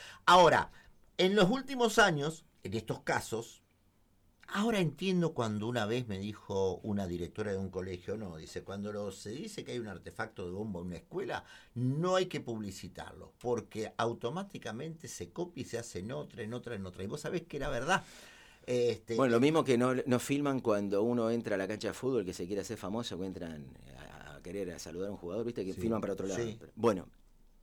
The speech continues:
Speaker 2: mirá cómo te lo vinculo eso con la pena de muerte que vos lo venías
Speaker 1: Sí.
Speaker 2: diciendo. Antes las penas de muerte eran un, un, una, una, un show que se exponía en la plaza.
Speaker 1: Sí.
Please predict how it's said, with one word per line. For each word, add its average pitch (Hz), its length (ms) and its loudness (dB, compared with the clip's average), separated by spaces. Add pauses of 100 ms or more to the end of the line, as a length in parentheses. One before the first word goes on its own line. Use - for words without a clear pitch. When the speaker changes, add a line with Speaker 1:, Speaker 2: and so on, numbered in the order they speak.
(160)
Speaker 2:
mirá 113 400 -6
cómo 110 220 -4
te 104 80 -2
lo 98 100 -2
vinculo 120 440 0
eso 127 380 -4 (140)
con 92 140 -12
la 92 100 -8
pena 101 180 -6
de 95 100 -4
muerte 104 320 -4
que 87 80 -4
vos 90 180 -6
lo 85 100 -8
venías 82 240 -8
Speaker 1:
Sí. 98 60 -4 (120)
Speaker 2:
diciendo. - 280 -10 (1200)
Antes 160 260 -2
las 113 80 -2
penas 123 240 -2
de 113 80 -2
muerte 87 460 -8 (260)
eran 117 340 -4 (120)
un, 101 280 -6 (100)
un, 82 280 -12 (880)
una, 85 200 -14 (180)
una, 76 280 -14
un 92 200 -14
show 98 560 -4 (640)
que 82 80 -16
se - 120 -14
exponía 107 260 -8
en 117 40 -4
la - 100 -8
plaza. - 380 -10
Speaker 1:
Sí. - 120 0